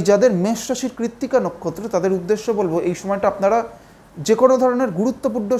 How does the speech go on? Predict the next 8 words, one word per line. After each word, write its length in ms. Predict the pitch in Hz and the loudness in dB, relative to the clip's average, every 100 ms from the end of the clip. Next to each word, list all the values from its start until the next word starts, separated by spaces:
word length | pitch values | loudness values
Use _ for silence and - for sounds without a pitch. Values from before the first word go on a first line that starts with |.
| - | -2
সিদ্ধান্ত 360 | 180 165 190 196 | -4 -2 -2 -2
নেওয়ার 200 | 196 180 | 0 0
ক্ষেত্রে 200 | 180 196 208 | -2 -6 -6
কিন্তু 160 | 220 220 | -4 -6
সেই 160 | 220 185 180 | -6 -6 -4
সিদ্ধান্তটা 440 | 156 185 185 220 226 | -2 -2 0 -2 0
খুব 100 | 240 - - - - | -4 -8 -20 -20 -6
সচেতনভাবে 560 | 190 170 202 196 180 | -2 0 2 0 2